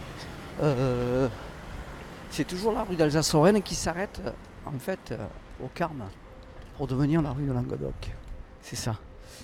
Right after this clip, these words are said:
Donc, euh, ne pas confondre, c'est pas l'avenue ou le boulevard Alsace-Lorraine, c'est bien la rue. Carrière. Bon, c'est en occitan.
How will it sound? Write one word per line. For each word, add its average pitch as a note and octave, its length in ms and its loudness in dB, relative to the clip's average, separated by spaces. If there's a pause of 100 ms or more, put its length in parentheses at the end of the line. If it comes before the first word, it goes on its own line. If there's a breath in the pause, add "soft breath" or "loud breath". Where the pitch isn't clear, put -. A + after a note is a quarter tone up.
(400 loud breath)
Donc, D3 280 -2
euh, C3 480 2
ne C3 80 0
pas F3+ 140 -2
confondre, E3+ 380 -2
c'est - 140 -8
pas F3+ 120 -2
l'avenue D3+ 340 -4
ou C#3+ 140 -4
le B2 60 0
boulevard C#3 400 2
Alsace-Lorraine, C3 440 -2
c'est - 160 -10
bien C#3 140 0
la B2 80 2
rue. - 240 -4 (580 loud breath)
Carrière. C3+ 500 2 (280)
Bon, F#2+ 80 -10 (420)
c'est - 280 -14
en A2+ 40 -10
occitan. F#2 420 -14